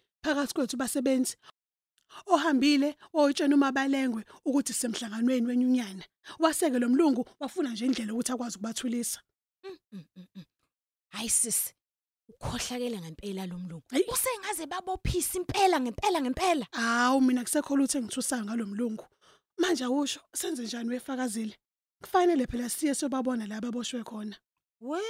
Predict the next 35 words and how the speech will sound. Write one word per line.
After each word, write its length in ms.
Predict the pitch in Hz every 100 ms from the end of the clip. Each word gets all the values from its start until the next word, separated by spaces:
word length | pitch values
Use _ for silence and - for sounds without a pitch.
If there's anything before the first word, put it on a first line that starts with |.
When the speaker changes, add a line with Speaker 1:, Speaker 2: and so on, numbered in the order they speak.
| 466 427 403 427 _ _
Speaker 2:
hayi 220 | 302 392
phela 260 | 349 359 359
mina 200 | 370 359
sisi, 340 | - 359 - _
sengahlukana 680 | - 494 294 294 302 294 240
noMthaphuza. 580 | 220 220 262 247 277 - -
Speaker 1:
Hayi 300 | 277 262 240
bo. 120 | 220 240
Speaker 2:
Asisathandani 520 | - 294 247 180 208
nje. 120 | -
Speaker 1:
Hayi 340 | 311 254 247 226
bo, 280 | 254 247 - _
indaba 320 | 480 330 349
Speaker 2:
Ngiyakutshela. 240 | 427 330 392
Speaker 1:
engaka? 180 | 320 - _ -
Speaker 2:
Hayi, 240 | 233 277
ngiyakutshela. 480 | 269 233 523 415 415
Speaker 1:
Senahlukana 380 | 480 427 403 403
noMthaphuza? 640 | 349 311 427 415 359 311 _ _ _ -
Nihlukana 420 | 330 349 311 277
nini? 340 | 247 247 240 - _ 285
Speaker 2:
Hayi 180 | 339
bo, 240 | 311 311 262
into 380 | 330 403 285 269
nje 160 | 240 240
sisi 260 | 311 285
eyenzeke 420 | 320 302 226 247
phambi 260 | - 294 247
kwakuthanga. 500 | 202 - - 262 220 _
Speaker 1:
Hayi, 340 | - - - - _ _ 311
iyangithusa-ke 800 | 277 240 - 285 - 254 247
leyo. 260 | 247 247 262 -
Speaker 2:
Ngiyakutshela 460 | 269 302 - - 381
Speaker 1:
Manje 160 | 440
Speaker 2:
indaba. 80 | 339